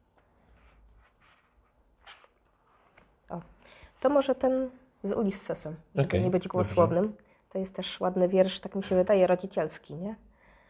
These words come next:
Speaker 1: Podobno poziom języka mierzy się zdolnością do wyrażania abstrakcyjnych idei. I cytat z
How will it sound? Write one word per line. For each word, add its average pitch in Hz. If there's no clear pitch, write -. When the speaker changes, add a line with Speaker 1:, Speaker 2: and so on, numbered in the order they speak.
Speaker 1:
Podobno 285
poziom 220
języka 196
mierzy 190
się 185
zdolnością 185
do 185
wyrażania 185
abstrakcyjnych -
idei. 160
I 185
cytat 180
z -